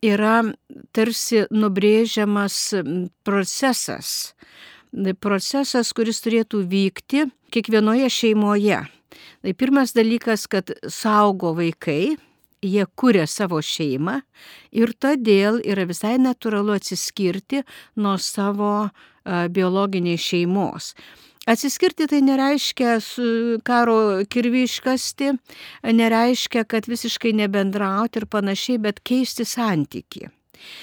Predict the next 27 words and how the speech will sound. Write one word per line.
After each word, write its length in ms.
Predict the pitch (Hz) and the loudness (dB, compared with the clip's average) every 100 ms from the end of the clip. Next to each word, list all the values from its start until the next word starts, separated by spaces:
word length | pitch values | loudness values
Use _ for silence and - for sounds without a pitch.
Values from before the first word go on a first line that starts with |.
| - - | -20 -8
Todėl, 400 | 220 208 240 254 | 0 4 4 4
kad 320 | 233 214 - | 0 0 0
jeigu 640 | 202 139 202 226 233 240 220 | -4 0 2 2 2 0 -2
tas 240 | 220 - | -4 -2
santykis 640 | 233 233 220 214 202 - 214 | 0 0 0 -4 -6 -2 0
nekinta, 800 | 196 - 156 147 160 233 285 - _ - - - - _ | 0 0 0 0 -2 -2 -4 -4 _ -20 -20 -20 -20 _
ir 360 | 233 233 226 214 214 - - | 4 6 6 4 0 -4 -2
ne 200 | 208 202 | 0 0
tik 140 | 262 | 0
tai 120 | 247 214 | 0 2
santykį 600 | 220 220 220 202 214 196 | 2 0 0 -2 -4 -2
keisti, 400 | 214 214 - 196 | 0 0 0 0
bet 240 | 190 185 | 0 0
ir, 120 | 196 | -2
pavyzdžiui, 500 | - 196 196 185 196 - | -2 -2 0 0 0 0
apsibrėžti 720 | - 202 185 190 196 - 190 | -4 -4 0 2 0 -2 -2
naujai 420 | 180 175 180 190 | 0 0 0 0
savo 360 | - 190 185 165 | -2 -4 -2 0
vaidmenis. 920 | 165 170 165 165 151 139 127 - - - - - - | 2 0 0 -2 -2 -2 -6 -12 -12 -16 -20 -20 -6
Apsibrėžti 840 | 202 - 202 185 226 226 - 214 | -6 -4 -2 2 2 2 -2 -6
tai, 220 | - 214 220 220 - | 0 4 6 4 2
kad 320 | 202 185 - | -2 0 0
nauja 800 | 185 - 208 202 196 190 208 220 | -2 2 2 4 2 2 2 0
šeima, 760 | - 214 185 180 190 214 165 | 2 2 4 2 2 2 2
jauna 420 | 156 175 170 185 202 | 0 -2 -2 -2 -4
šeima 500 | - 180 165 190 185 | -2 -2 0 0 -2
besikurianti, 1000 | 170 - 214 - 175 160 156 - 156 | -4 -4 -4 -2 0 2 0 -2 -2